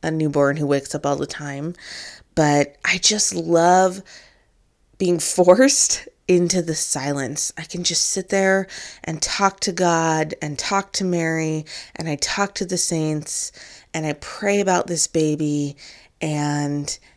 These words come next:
it just feels like this last opportunity to do that before things get crazy. And there's a slowness that happens after you have a baby, but I feel like my brain is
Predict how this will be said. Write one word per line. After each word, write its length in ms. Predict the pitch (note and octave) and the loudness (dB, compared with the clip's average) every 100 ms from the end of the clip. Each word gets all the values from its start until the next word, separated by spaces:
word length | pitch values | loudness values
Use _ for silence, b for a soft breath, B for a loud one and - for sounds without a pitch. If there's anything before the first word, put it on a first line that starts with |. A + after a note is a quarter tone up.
| b _ - | b _ -6
it 100 | - | -2
just 240 | B3+ - | 0 2
feels 220 | C#4 C4 | 2 2
like 160 | A#3+ G#3 | 0 -2
this 180 | F#3 E3 | -4 -2
last 480 | D#3+ D3 D#3+ - | 0 0 0 2
opportunity 800 | E3+ D#3+ D#3+ D#3+ E3 D#3 E3 F3+ F3+ | 2 4 2 2 0 0 0 -2 -2
to 180 | F#3 | -2
do 260 | D#3 D3+ D3+ | -2 0 2
that 460 | E3 F#3 A3 A#3 B B B - | 2 4 2 0 B B B -2
before 400 | F3 - E3+ D3+ | -2 4 4 4
things 420 | D3+ E3 D#3 D3 | 2 -2 0 -2
get 280 | - D3+ - | 0 0 -2
crazy. 640 | - D3+ C#3+ C#3+ D3+ F#3+ - B B B - | -4 -2 0 -2 -6 -6 -8 B B B 0
And 100 | D4 | 4
there's 160 | F4 | 6
a 60 | F#4 | 4
slowness 580 | - A3 G#3+ G#3+ A3+ - | 4 4 4 2 0 -2
that 120 | G#3+ | -2
happens 440 | G#3 G3+ A3 G#3+ | 0 0 -2 0
after 280 | G3 E3+ F#3 | 0 0 0
you 100 | F3+ | 2
have 80 | E3+ | 4
a 80 | E3+ | 4
baby, 500 | D#3 D3+ E3+ F#3+ G3 _ _ _ _ _ _ - - | 4 2 2 -2 -4 _ _ _ _ _ _ -12 -2
but 480 | D#3+ E3 D#3+ B B B B B _ | 6 8 8 B B B B B _
I 100 | F3+ | -2
feel 180 | F3 A#3 | 2 4
like 100 | A3+ | 4
my 140 | F#3 | 4
brain 680 | D#3 D3+ D#3 D#3 D3+ D3 C#3+ - _ _ _ _ - | 2 2 4 4 2 0 -4 -10 _ _ _ _ 0
is 240 | D#3+ | 0